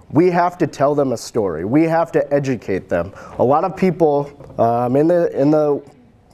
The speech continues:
uh, marketplace, they don't understand, you know, they don't know what aquaponics is. So we have to show that to them. And that's what we use these logos for. Plants and fish grown in perfect harmony. And while that doesn't tell the whole story,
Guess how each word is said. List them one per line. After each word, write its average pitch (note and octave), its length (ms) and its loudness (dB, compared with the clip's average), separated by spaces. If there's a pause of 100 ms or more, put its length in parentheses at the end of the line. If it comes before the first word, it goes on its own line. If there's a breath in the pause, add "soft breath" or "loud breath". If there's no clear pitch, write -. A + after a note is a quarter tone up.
(280)
uh, A#2+ 560 0 (140)
marketplace, C3+ 720 0 (260 loud breath)
they D3+ 140 2
don't F#3+ 240 0
understand, D#3 800 0
you A2+ 140 -4
know, A#2+ 120 0
they C#3 140 2
don't E3+ 340 2
know D3 160 2
what G2+ 220 -6
aquaponics F#2+ 640 -8
is. F2+ 160 -2
So - 140 -4
we C#3 160 2
have E3 220 0
to D3+ 80 0
show - 260 2
that G#2+ 220 -2
to - 80 -6
them. F#2+ 260 -4 (380 loud breath)
And A#2+ 80 0
that's C3 240 2
what C#3 140 4
we C#3 140 4
use C3 280 2
these B2 220 0
logos B2 460 2
for. F#2 320 -4 (300 loud breath)
Plants D#3 380 2
and D3+ 160 2
fish C#3+ 340 0
grown C3+ 340 0
in C#3 120 0
perfect C#3 400 -2
harmony. A#2 500 -2 (320 loud breath)
And A#2+ 100 2
while C#3 160 4
that D3 160 0
doesn't E3 300 2
tell E3+ 180 2
the C#3 120 2
whole F3+ 220 0
story, G#3+ 520 2